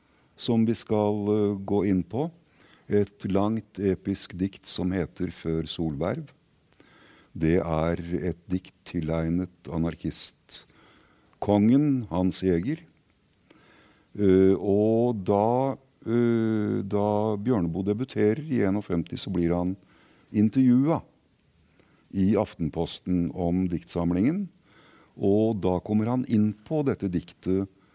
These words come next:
om Hans Jæger, og jeg skal sitere litt fra det intervjuet.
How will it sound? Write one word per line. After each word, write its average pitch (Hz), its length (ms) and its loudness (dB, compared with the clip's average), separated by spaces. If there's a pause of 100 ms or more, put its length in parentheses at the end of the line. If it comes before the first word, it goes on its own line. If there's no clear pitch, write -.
(300)
om 90 380 0
Hans 78 400 -4
Jæger, 85 480 0
og 131 100 0
jeg 87 120 -2
skal - 180 -12
sitere 98 400 -4
litt 104 240 -8
fra 117 160 -4
det 101 160 2
intervjuet. 120 420 -2